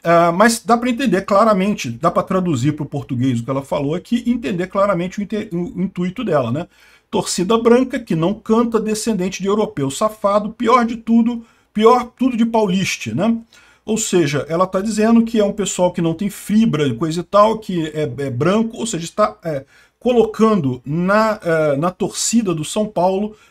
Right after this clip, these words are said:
atributos claramente pejorativos, né? Ela está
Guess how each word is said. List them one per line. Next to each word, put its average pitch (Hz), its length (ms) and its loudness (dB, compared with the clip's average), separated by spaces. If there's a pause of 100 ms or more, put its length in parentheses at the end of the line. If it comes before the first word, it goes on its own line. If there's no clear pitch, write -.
(120)
atributos 220 760 0
claramente 202 640 2
pejorativos, 208 960 0
né? 135 80 -4
Ela 165 140 -2
está 170 420 0